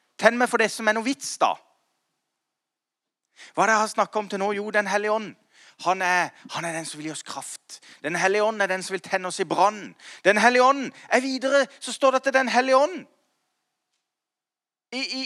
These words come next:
i, eh, i, eh, Første Mosebok en, eh, som jeg leste fra i stad, så står det i noen oversettelser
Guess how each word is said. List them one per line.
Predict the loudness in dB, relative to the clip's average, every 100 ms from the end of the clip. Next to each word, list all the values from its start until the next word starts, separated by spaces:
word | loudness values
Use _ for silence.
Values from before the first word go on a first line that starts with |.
| -8
i, | -2
eh, | 0 0 -2
i, | -4 -2
eh, | 0 -2 -2
Første | -4 -4 -10
Mosebok | -14 -12 -12 -8 -2
en, | -2 -2 -6 -8
eh, | -4 -2 -2 -4 _ _ -16
som | 2 2
jeg | 4
leste | 0 -2
fra | -4
i |
stad, | 2 2 2
så | -6
står | -2 0
det | 2 0
i |
noen | 0 -2 0
oversettelser | 0 0 -2 0 2